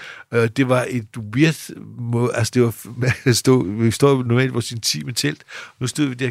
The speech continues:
kæmpe sted, øh, med storskærme og viste ting fra gamle dage på storskærme, og nogle folk synes, det var vidunderligt, nogle synes, det var frygteligt, og nogle synes, det var...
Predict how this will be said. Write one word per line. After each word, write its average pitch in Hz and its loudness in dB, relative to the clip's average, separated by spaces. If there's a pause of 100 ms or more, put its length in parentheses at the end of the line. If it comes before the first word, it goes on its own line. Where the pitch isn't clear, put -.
kæmpe 156 -8
sted, - -6 (520)
øh, 117 6
med 113 4
storskærme 127 4
og 110 4
viste 143 2
ting 135 0
fra 117 -4
gamle 120 -4
dage 123 4
på 120 6
storskærme, 120 4
og 104 0 (580)
nogle 156 4
folk 139 2
synes, 131 -2
det 135 4
var 113 2
vidunderligt, 135 6
nogle 135 4
synes, 135 -4
det 123 2
var 110 6
frygteligt, 139 2
og 120 4
nogle 123 6
synes, 123 4
det 117 4
var... 101 4